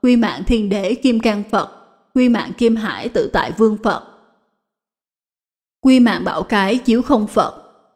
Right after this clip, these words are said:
Nếu ai nhất tâm lễ kính Đức Phật này, họ sẽ diệt trừ sáu trăm kiếp nghiệp tội sanh tử. Quy mạng diệu bảo Phật.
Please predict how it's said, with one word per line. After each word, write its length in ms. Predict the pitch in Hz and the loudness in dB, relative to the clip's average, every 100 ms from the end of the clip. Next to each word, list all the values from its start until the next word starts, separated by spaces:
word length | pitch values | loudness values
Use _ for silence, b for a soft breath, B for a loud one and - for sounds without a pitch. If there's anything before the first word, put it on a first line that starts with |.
| - | -4
Nếu 180 | 214 226 | 0 2
ai 140 | 262 | 2
nhất 140 | 226 294 | 0 -2
tâm 200 | - 208 | -2 0
lễ 180 | 202 185 | 0 -4
kính 260 | - 196 226 | -2 -2 0
Đức 120 | 302 | 0
Phật 260 | - - 214 | 0 -4 -2
này, 400 | 208 180 175 185 _ _ | -4 -4 -6 -10 _ _
họ 220 | 233 139 | -4 -2
sẽ 120 | - | 0
diệt 180 | 247 208 - | 2 0 0
trừ 220 | 208 180 | -2 -2
sáu 200 | 180 196 | -2 -2
trăm 220 | 247 233 | 0 -2
kiếp 240 | 196 240 285 | 0 -2 0
nghiệp 180 | 269 - | -2 0
tội 180 | - - | -2 -2
sanh 240 | 170 226 214 | 0 0 0
tử. 340 | 175 117 165 247 - _ _ _ _ _ _ _ _ _ _ _ _ _ _ _ _ - | -4 -4 -8 -8 -16 _ _ _ _ _ _ _ _ _ _ _ _ _ _ _ _ -2
Quy 180 | 254 247 | 2 4
mạng 340 | 233 180 180 | 2 0 -4
diệu 180 | 196 160 | 0 2
bảo 220 | 156 160 | 0 0
Phật. 380 | 240 - 185 - | -2 2 0 -2